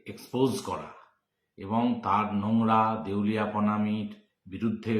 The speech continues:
মুখ খোলা, এটা আমি মনে করেছি আমার সামাজিক দায়বদ্ধতা। আমি সেই হিসেবেই মুখ খুলেছি এবং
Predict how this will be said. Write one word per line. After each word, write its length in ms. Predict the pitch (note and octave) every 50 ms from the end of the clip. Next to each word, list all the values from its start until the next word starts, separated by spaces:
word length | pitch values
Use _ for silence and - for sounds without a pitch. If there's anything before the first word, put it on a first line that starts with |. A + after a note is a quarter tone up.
| G#2 G2+ - - - - -
মুখ 160 | G2+ G#2 G#2 - -
খোলা, 280 | - G2 E2+ D#2+ E2 F2 - - - _ _ _ -
এটা 200 | F#2+ G2 - G2+
আমি 220 | F#2+ F#2 F#2+ G2 G2+ F#2
মনে 160 | F#2 G2 G#2 G#2
করেছি 640 | A2 A2+ A2+ A2 A2 - - C3 C3 C#3+ D#3+ - _ _ _ _ _ _ _ _ _ _ _ _ _ _ _ _ _ _ _ _ _ _ _ _ _ -
আমার 280 | - G#2 G#2+ A2 A#2 A#2 A#2
সামাজিক 540 | - - G2+ G2+ G2 G2 F#2+ F#2+ G2+ F2+ E2
দায়বদ্ধতা। 840 | E2 E2 E2 D#2+ D#2+ D#2+ - - F#2+ F#2+ - A2+ A2 A2+ A2 - -
আমি 180 | G2+ G2 G2 G2
সেই 260 | - - G#2 G2 G2
হিসেবেই 420 | F2 E2+ - - G#2 G2 A2 A#2 B2
মুখ 200 | A2+ F#2 F2+ - - -
খুলেছি 540 | - G2 G2+ G2 - - C3 B2+ - - -
এবং 160 | F2+ G2 G2+